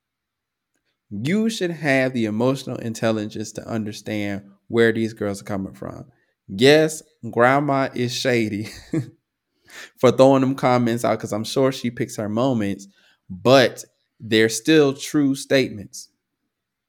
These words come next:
She not lying, and it's obvious by how the girls react that they relate to what the grandma is saying.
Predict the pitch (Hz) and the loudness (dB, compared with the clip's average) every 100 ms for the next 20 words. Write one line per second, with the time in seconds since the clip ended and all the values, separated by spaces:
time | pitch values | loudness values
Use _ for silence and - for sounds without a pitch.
0 | _ - 165 147 214 131 107 143 240 170 | _ 2 4 6 6 4 2 2 0 -2
1 | 165 208 _ _ _ _ _ - 156 151 | -6 -8 _ _ _ _ _ 0 4 6
2 | 143 143 139 185 208 160 156 143 156 143 | 4 0 2 2 4 0 0 -2 0 -2
3 | 139 156 151 135 123 - 202 190 - - | 2 2 2 0 -6 -2 -2 -2 -4 -16
4 | _ _ _ 120 127 135 139 143 151 143 | _ _ _ 0 4 4 2 2 2 2
5 | 123 139 151 226 - 160 135 147 131 117 | 2 4 6 6 4 -2 -2 -2 -4 -4
6 | 113 117 143 - 196 - 415 494 330 120 | -2 -4 -6 -6 -8 -6 -6 -4 -4 -4
7 | 110 104 | -6 -8